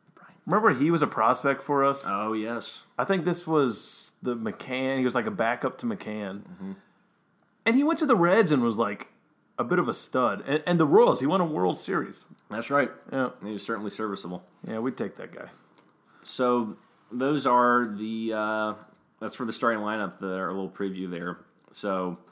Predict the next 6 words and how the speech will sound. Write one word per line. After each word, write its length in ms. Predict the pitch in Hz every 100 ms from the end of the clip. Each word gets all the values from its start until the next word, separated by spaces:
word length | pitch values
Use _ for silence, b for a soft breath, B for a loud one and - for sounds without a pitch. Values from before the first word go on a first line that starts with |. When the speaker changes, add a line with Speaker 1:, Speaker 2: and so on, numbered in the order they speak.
| b b b
Speaker 1:
just 220 | 101 -
to 80 | 101
recap, 520 | 92 101 - 101 98
Inciarte, 840 | 104 107 - 98 101 101 101 98 92
Dansby, 600 | 95 98 95 101 95 87 _ _ _
Freeman, 680 | - 107 107 104 98 95